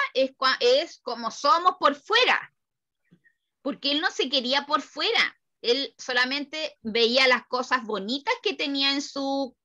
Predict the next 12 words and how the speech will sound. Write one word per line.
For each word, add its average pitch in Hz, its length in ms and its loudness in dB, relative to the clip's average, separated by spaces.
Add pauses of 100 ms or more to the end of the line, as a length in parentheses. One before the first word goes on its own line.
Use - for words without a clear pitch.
(120)
en 226 180 -4
su 220 460 -2
apariencia 190 800 -2 (880)
y 359 180 0
las 381 160 2
cosas 359 400 2
feas 311 360 0
para 240 280 2
él 262 160 0
no 262 140 -2
le 247 120 4
importaba. 240 880 0